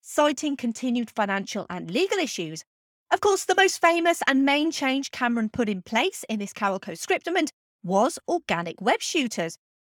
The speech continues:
something Spider-Man never had in the comics, something that would eventually filter down into Sam Raimi's movie, which I'm coming to. But the story is not over for Carolco, though, as Menahem Golan sued Carolco in nineteen ninety-three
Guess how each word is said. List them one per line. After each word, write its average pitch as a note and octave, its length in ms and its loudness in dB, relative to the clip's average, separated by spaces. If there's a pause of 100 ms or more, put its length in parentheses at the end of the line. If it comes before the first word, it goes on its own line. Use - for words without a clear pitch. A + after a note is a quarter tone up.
something F#4+ 320 -2
Spider-Man D#4 640 2
never C4+ 220 2
had C4+ 360 0
in A#3 60 -2
the G#3 80 -4
comics, D4 500 -2 (240)
something A#4 380 -2
that E4 220 0
would F#4+ 160 2
eventually F4 580 0
filter F#4 400 -2
down C#4+ 400 2
into C4 240 -2
Sam A3+ 380 0
Raimi's G3 380 -2
movie, E4+ 380 2
which A3 420 0 (400)
I'm F#3 220 -2
coming F#4+ 320 -4
to. E3+ 240 -2 (400)
But G4 100 0
the A4+ 60 0
story F#4+ 460 4
is D4+ 120 0
not E4+ 220 6
over D#4+ 260 6
for - 140 0
Carolco, A3 720 0
though, F3+ 280 0
as B3 200 2
Menahem C#4+ 440 4
Golan D4 360 4
sued F4 400 -2
Carolco G3+ 560 -4
in G#3+ 160 -2
nineteen F#3+ 360 -4
ninety-three D4+ 600 -2